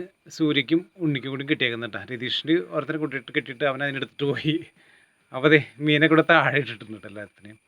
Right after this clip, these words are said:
അപ്പൊ കല്ലട മാത്രം കൊണ്ട് കിട്ടി. ആ വലിയ കല്ലട കിട്ടിയത് സൂര്യക്കാണ്. അപ്പൊ ദേ ഇവരിനി ഇതിന്റെ വീഡിയോയുടെ ഫ്രണ്ടിൽ ഇരിക്കണ്ട. സൂര്യയും ഉണ്ണിക്കുട്ടൻ അവിടെ എന്ത് ചെയ്യേ? ഉണ്ണിക്കുട്ടനും ഒരുക്കി, ആ, ഉണ്ണിക്കുട്ടനും വന്നിരിക്കുന്നുണ്ട് ട്ടാ. അപ്പൊ ഞങ്ങള് ഈ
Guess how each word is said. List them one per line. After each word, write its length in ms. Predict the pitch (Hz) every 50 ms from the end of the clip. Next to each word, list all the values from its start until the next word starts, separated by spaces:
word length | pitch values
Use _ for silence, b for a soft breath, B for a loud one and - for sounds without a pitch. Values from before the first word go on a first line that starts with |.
| _ _ _ _ _ _ _ -
അപ്പൊ 100 | 123 147 -
കല്ലട 260 | 170 165 156 156 160 175 190 190
മാത്രം 200 | 170 151 160 160
കൊണ്ട് 100 | 151 151 127
കിട്ടി. 120 | 110 131 131 135
ആ 20 | 151 156
വലിയ 200 | 139 135 147 160 170
കല്ലട 180 | 156 151 156 160 151
കിട്ടിയത് 240 | 151 135 151 151 147 -
സൂര്യക്കാണ്. 400 | 135 123 123 113 123 120 127 151 160 _ _ _ _ _ _ _ _ _ _ _ _ _ _ _ _ _ _ _ _ _ _ _ _ _ -
അപ്പൊ 120 | 139 139 170 165 175
ദേ 60 | 185 156 - - _ - 160
ഇവരിനി 400 | 147 156 165 185 180 180 185 190 202 185 - - 180
ഇതിന്റെ 280 | 151 156 151 147 165 180 185 180 156
വീഡിയോയുടെ 420 | 170 165 156 151 131 143 147 151 156 -
ഫ്രണ്ടിൽ 260 | 175 156 143 139 147 151
ഇരിക്കണ്ട. 340 | 147 - - 139 127 110 113 - - _ _ _ _ -
സൂര്യയും 360 | 143 143 139 147 156 156 160 - _ _ b b b b b b b b -
ഉണ്ണിക്കുട്ടൻ 380 | 147 151 147 147 156 160 160 180
അവിടെ 140 | 180 170 185 180
എന്ത് 100 | 170 175
ചെയ്യേ? 100 | 180 180 - _ _ -
ഉണ്ണിക്കുട്ടനും 400 | 151 147 147 139 151 - 156 180 180
ഒരുക്കി, 220 | 165 165 151 180 180 - 156 151 139
ആ, 0 | 127 113 95 90 - _ _ _ _ _ _ _ _ _ 135
ഉണ്ണിക്കുട്ടനും 380 | 143 139 131 - - 143 156 156
വന്നിരിക്കുന്നുണ്ട് 480 | 156 151 147 139 127 135 123 107 - 117
ട്ടാ. 60 | - - _ _ _ _ _ _ _ _ _ _ _ _ 131
അപ്പൊ 100 | 127 175 180
ഞങ്ങള് 240 | 180 175 180 190 208 208 202 - _ _ _ _ _ _ _ _ _ _ -
ഈ 40 | 170